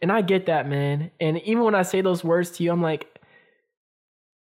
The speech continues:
it's hard to stay strong at times, you know what I'm saying?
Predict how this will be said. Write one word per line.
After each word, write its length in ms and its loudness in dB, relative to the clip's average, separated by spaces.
it's 120 -4
hard 280 2
to 60 0
stay 220 -2
strong 440 0
at 120 -4
times, 360 -6
you 80 -4
know 80 0
what 60 0
I'm 60 -4
saying? 420 -2